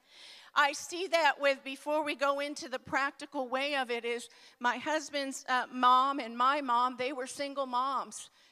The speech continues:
for, for several years. And they did a phenomenal job, didn't they? They did a phenomenal job. And if you're watching, we love, we love you. But there, and, and there's people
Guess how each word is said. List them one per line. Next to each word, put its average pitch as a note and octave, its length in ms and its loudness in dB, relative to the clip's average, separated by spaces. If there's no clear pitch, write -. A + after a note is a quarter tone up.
for, B3 320 2
for B3+ 180 -10
several C#4+ 480 -2
years. B3+ 640 -8
And C4+ 200 -2
they D4+ 180 -2
did D4+ 260 -4
a D4+ 60 0
phenomenal B3 840 -2
job, F#3+ 420 -6
didn't C4+ 240 -6
they? G#3 280 -4
They C4+ 120 0
did D4+ 240 -2
a D4 40 0
phenomenal C4+ 680 2
job. A3 340 0
And A#3 120 -10
if B3+ 180 -12
you're B3+ 140 -8
watching, C4+ 560 0
we B3+ 120 -10
love, B3+ 260 0
we C4 140 -10
love A#3+ 240 -2
you. G#3 320 -12
But C#4+ 220 2
there, D4 220 -4
and, C#4+ 180 0
and D4 200 0
there's D#4+ 260 -4
people D#4 520 -4